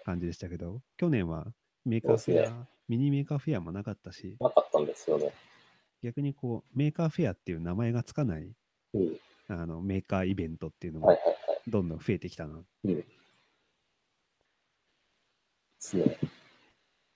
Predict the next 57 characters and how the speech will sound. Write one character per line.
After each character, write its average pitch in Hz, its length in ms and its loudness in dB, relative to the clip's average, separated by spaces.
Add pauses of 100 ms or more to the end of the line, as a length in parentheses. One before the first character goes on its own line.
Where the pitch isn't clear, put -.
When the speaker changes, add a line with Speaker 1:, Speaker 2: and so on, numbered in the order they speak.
(1200)
Speaker 2:
な 131 80 0
ん - 20 -14
か、 - 160 6 (200)
結 160 180 8
構 110 200 8
メ 110 140 10
ー - 60 -2
カ 135 100 12
ー - 80 12
フ - 60 12
ェ 139 80 12
ア、 120 200 12 (120)
メ 117 80 12
ー 127 40 8
カ 151 120 12
ー 143 60 12
フ - 80 12
ェ 139 100 12
ア 120 80 12
と - 160 8
し - 120 0
て、 135 300 12 (340)
ま 104 120 6
あ、 - 40 -2
ミ-、 120 220 8
ミ 127 140 12
ニ 113 240 12 (100)
だ 90 80 8
と - 140 6
し - 80 -8
て 92 80 4
も 85 80 4
メ 101 140 10
ー 107 60 6
カ 120 120 12
ー 113 40 12
フ 143 100 12
ェ 127 60 12
ア 117 60 12
と 101 120 8
し - 60 -4
て - 120 10
公 104 180 12
式 - 180 4
に 101 100 8
や 101 60 10
る 101 60 2
と - 220 8
色 92 160 8
々 92 160 8
大 92 180 8
変 92 220 4
な 98 100 10
ん 82 80 6
で、 - 180 4 (200)
あ - 100 -4
の、 - 80 -20